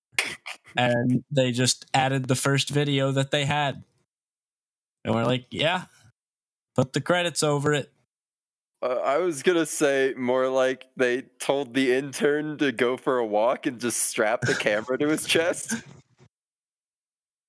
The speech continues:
Speaker 1: I mean, that too, yeah, just fast forward it.
Speaker 2: And then they just put, like, a filter over that, and they're like, "Oh, these parts are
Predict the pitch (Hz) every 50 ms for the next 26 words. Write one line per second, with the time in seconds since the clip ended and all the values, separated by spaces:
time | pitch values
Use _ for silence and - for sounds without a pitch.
0 | _ _ _ - - 131 135 143 143 135 - 143 139 - - 131 123 123 113 107
1 | 107 107 110 107 113 - - - - - 120 117 117 - - - - 101 101 110
2 | 107 101 95 90 87 82 82 - - - - - _ _ _ _ - - - 107
3 | 110 110 117 127 131 131 127 135 131 135 131 - 160 - - - - 151 139 147
4 | - 139 131 127 - 143 143 - - 139 127 139 135 - 143 131 127 131 131 135
5 | 127 123 127 117 113 110 113 127 139 101 - 135 131 123 127 127 127 127 127 135
6 | - 143 180 196 185 151 123 143 175 202 196 - - 160 151 143 135 - - 131
7 | 135 131 127 120 117 117 113 117